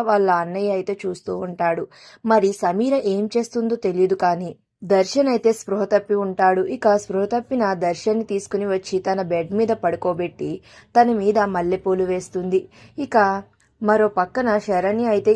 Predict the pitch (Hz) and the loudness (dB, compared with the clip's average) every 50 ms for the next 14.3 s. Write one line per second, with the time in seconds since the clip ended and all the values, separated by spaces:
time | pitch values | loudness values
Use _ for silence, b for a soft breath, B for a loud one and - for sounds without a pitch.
0 | 220 208 196 202 220 233 214 262 254 240 240 226 226 220 208 180 160 196 208 220 | 2 2 0 0 0 -2 -2 -4 -4 -2 0 0 0 0 -2 -2 0 2 2 2
1 | 214 202 196 185 196 220 202 196 196 190 196 196 185 190 - - 196 180 _ - | 2 2 -2 -4 -2 0 0 0 0 0 -2 -2 -2 -2 -4 -4 -6 -8 _ -4
2 | 214 214 214 208 202 196 190 196 196 196 190 202 - - - 226 226 208 190 185 | -2 0 0 0 -2 -4 -6 -4 -4 -4 -4 -6 -8 -6 -4 -2 -2 -2 -2 -4
3 | 185 202 214 b b b b b 269 - 247 214 190 190 180 180 - 220 208 202 | -6 -8 -10 b b b b b -6 -2 -2 2 4 4 2 2 2 -2 -2 -2
4 | 196 202 190 190 202 220 220 - 214 190 185 185 190 190 190 185 - - 185 185 | 0 -2 -2 0 0 -2 0 2 4 4 4 4 0 -2 -4 -4 -4 -6 -6 -4
5 | 180 180 - - - - - 208 202 190 196 185 175 175 - _ - 240 226 226 | -4 -6 -6 -8 -6 0 2 2 4 4 2 0 -2 -6 -6 _ 0 2 2 2
6 | 226 214 196 185 180 190 - b b b b b b b b b _ _ _ - | 0 -2 -2 -2 -2 -2 -4 b b b b b b b b b _ _ _ -4
7 | - 214 202 196 220 240 262 262 247 226 220 220 - 202 196 196 202 202 _ _ | 0 0 2 2 2 2 2 2 4 4 2 2 2 2 2 2 0 -2 _ _
8 | _ _ _ - - 190 196 202 214 226 - - 220 214 214 233 226 202 190 185 | _ _ _ -4 -2 2 4 4 4 4 2 2 2 2 2 2 2 0 0 0
9 | - 196 190 190 185 - 196 190 185 185 190 220 214 214 220 233 233 220 226 220 | 0 0 0 0 0 -2 -4 -4 -4 -4 0 2 4 4 6 6 4 4 4 2
10 | 226 - - 214 214 208 214 202 185 180 180 190 190 - 196 196 202 247 285 302 | 2 0 0 0 0 0 2 0 0 0 -2 -4 -2 -2 -2 -2 -2 -4 -4 -6
11 | 285 - _ _ _ - - 220 196 185 180 175 180 180 180 170 - b b b | -8 -12 _ _ _ -6 -2 0 0 2 0 -2 -4 -2 -4 -4 -6 b b b
12 | b b b b b b 214 220 226 208 185 175 180 208 247 254 214 214 202 - | b b b b b b 2 4 4 4 2 2 2 2 2 4 2 2 0 0
13 | - 208 202 226 226 226 - 220 226 226 220 226 220 214 208 202 202 - 208 185 | -2 -2 4 4 4 2 2 0 2 2 2 2 2 0 0 -2 -2 -2 -4 -4
14 | 170 185 185 - 202 | -2 -2 -2 0 0